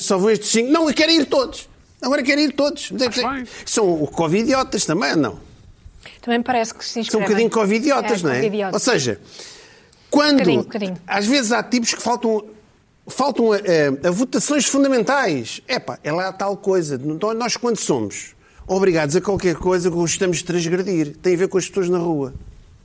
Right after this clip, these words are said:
Speaker 1: Estás a ver?
Speaker 3: É.
Speaker 1: Epá, eu tenho leve falta. Olha, eu vou levar uma falta, quer lá saber. Depois, depois, depois meto, digo que fui, fui de viagem, recebo a viagem.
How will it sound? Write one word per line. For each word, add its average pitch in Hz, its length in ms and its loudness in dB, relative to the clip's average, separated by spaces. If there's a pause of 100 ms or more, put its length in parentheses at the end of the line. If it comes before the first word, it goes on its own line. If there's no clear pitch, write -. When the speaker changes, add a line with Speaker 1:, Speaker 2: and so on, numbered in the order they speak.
(120)
Speaker 1:
Estás 185 360 -2
a - 20 0
ver? 151 320 0 (320)
Speaker 3:
É. 247 40 -2
Speaker 1:
Epá, 143 280 -2
eu 226 180 -2
tenho 214 300 0
leve 190 180 0
falta. 156 300 -4
Olha, 190 120 -4
eu 202 40 0
vou 214 120 -4
levar 196 120 -4
uma 151 160 -6
falta, 139 300 -10
quer 151 100 -10
lá 143 100 -6
saber. 127 320 -6
Depois, 117 560 -10
depois, 127 400 -4 (320)
depois 131 280 -6
meto, 131 260 -4
digo 131 240 -8
que - 60 -18
fui, 135 160 -6
fui 127 200 -8
de 107 80 -12
viagem, 127 460 -4
recebo 127 320 -4
a 127 40 -2
viagem. 127 680 -6